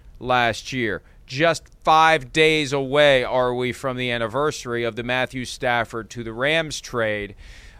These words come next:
Uh, it, it's actually gonna happen the day that Matthew Stafford hosts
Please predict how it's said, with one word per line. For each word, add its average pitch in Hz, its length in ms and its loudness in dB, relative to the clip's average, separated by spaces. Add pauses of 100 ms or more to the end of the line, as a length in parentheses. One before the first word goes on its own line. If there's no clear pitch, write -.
(200)
Uh, 127 300 4
it, 135 40 -10 (340)
it's 147 160 -4
actually 135 360 -2
gonna 123 220 0
happen 127 440 0
the 120 80 -6
day 131 400 0
that 117 160 -6
Matthew 120 340 -2
Stafford 113 580 0
hosts - 540 -4